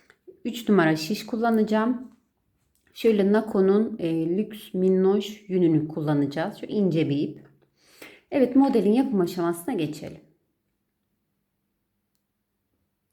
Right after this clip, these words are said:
Öncelikle ilmek çıkarmakla başlıyoruz. Bu şekilde ipi parmağıma doluyorum. Şişimi buradan geçiriyorum ve ipimi atarak ilmek çıkarıyorum.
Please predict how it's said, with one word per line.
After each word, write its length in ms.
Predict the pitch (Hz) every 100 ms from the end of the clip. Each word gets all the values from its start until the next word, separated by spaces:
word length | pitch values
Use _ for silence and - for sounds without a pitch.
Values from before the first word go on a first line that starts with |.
| _ - _ _ _ _
Öncelikle 540 | 254 226 190 160 - 262
ilmek 360 | 202 180 151
çıkarmakla 640 | - - 175 160 160 247 180
başlıyoruz. 600 | 160 151 - 147 151 208
Bu 100 | 247
şekilde 420 | - 196 156 151
ipi 240 | - 170
parmağıma 560 | 185 180 180 151 147 147
doluyorum. 520 | 170 202 202 208 214
Şişimi 520 | - 226 - 156 147
buradan 420 | 170 175 156 143
geçiriyorum 680 | 143 160 - 202 214 160 143
ve 60 | 143
ipimi 340 | - - 156
atarak 500 | 151 156 151 196 214
ilmek 360 | 160 147 143 -
çıkarıyorum. 680 | - - 143 143 156 -